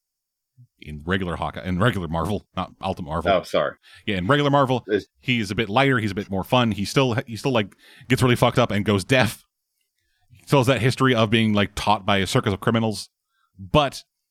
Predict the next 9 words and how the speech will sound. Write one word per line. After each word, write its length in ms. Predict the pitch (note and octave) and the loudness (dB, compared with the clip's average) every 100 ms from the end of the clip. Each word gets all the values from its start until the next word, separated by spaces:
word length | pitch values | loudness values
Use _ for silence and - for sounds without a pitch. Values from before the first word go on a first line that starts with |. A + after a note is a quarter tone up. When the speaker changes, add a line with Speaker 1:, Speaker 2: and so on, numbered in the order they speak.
| _ _ _ _ _ _ | _ _ _ _ _ _
Speaker 1:
he 240 | - A#2 | -2 2
is 160 | A#2+ A#2 | 2 2
a 160 | A#2 G2+ F2 F#2+ | 0 -2 -8 -6
more 400 | A#2 A2+ A2+ G2+ - | 0 2 2 0 -4
optimistic 340 | G#2 G#2 G#2+ G2 | -4 -2 -4 -2
character. 380 | A2 A2 C3+ - - - | -2 -2 -4 -8 -12 -4
In 320 | A#2 G#2+ G2 - | 0 2 0 -6
the 80 | G2+ | -4
comic, 320 | - G#3 C#3+ | 0 2 0